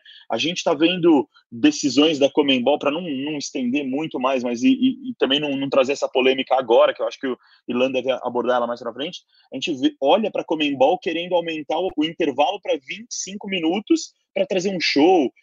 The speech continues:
emulando um Super Bowl, emulando outras, o-, outras modalidades, pra quê? Pra passar num, num aplicativo, pra passar num canal que só tem dentro de uma operadora, que não tem onde, no maior mercado brasileiro, com dois times brasileiros disputando a final, né?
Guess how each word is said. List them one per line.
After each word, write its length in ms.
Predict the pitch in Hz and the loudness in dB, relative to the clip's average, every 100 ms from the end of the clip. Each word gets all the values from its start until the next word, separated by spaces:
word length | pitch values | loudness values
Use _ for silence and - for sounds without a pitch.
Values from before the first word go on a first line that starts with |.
| - | -6
emulando 640 | 147 170 160 160 208 156 | -2 2 4 4 2 -2
um 80 | 147 | -4
Super 340 | 139 160 151 117 | -6 -8 -8 -4
Bowl, 280 | 113 156 139 | -2 0 -2
emulando 720 | 143 147 135 160 196 156 - _ _ | -2 0 2 0 0 -2 -2 _ _
outras, 440 | 143 151 160 139 - | -4 -2 -4 -4 -8
o-, 300 | 135 143 - - | -6 -6 -8 -4
outras 320 | 147 156 147 | -2 0 -2
modalidades, 800 | 151 143 135 131 131 226 233 - _ _ | 0 0 0 0 -2 -2 -6 -16 _ _
pra 140 | - - | -8 -6
quê? 180 | - - | -4 -4
Pra 120 | 143 | -2
passar 240 | 135 160 | -2 -4
num, 260 | 160 160 151 _ - | -6 -8 -10 _ -6
num 120 | 151 | -2
aplicativo, 720 | 143 151 151 147 - 165 170 | -2 -2 -2 -2 -2 -6 -4
pra 120 | 151 | -4
passar 280 | 147 147 160 | -4 -4 -4
num 120 | 160 | -6
canal 380 | 151 147 160 208 | -2 0 0 -2
que 120 | 202 | -6
só 140 | - - | -4 -2
tem 280 | 190 226 | 0 0
dentro 260 | 196 202 185 | -2 -4 -6
de 140 | 143 | -4
uma 260 | 180 247 196 | -2 -2 -2
operadora, 800 | - 160 170 156 131 139 196 180 | 0 0 4 4 4 4 4 2
que 120 | 180 | -4
não 120 | 160 160 | -12 -14
tem 220 | 202 220 _ _ _ - | -16 -16 _ _ _ -2
onde, 360 | 247 311 190 - | 0 0 -2 -2
no 100 | 151 | 0
maior 360 | 165 160 190 233 | 2 6 6 6
mercado 460 | 277 202 190 190 | 4 0 -2 -2
brasileiro, 440 | 175 175 143 160 226 | -2 -2 2 2 0
com 180 | 226 165 | -4 0
dois 320 | - 392 - | 2 2 -4
times 320 | - 269 254 | -6 -6 -6
brasileiros 540 | 190 202 180 175 214 | -6 -4 0 0 -2
disputando 540 | 180 190 202 - 180 180 | -8 -12 -8 -4 -2 -2
a 60 | |
final, 400 | - 143 127 113 | -4 -2 0 -2
né? 140 | 101 | -2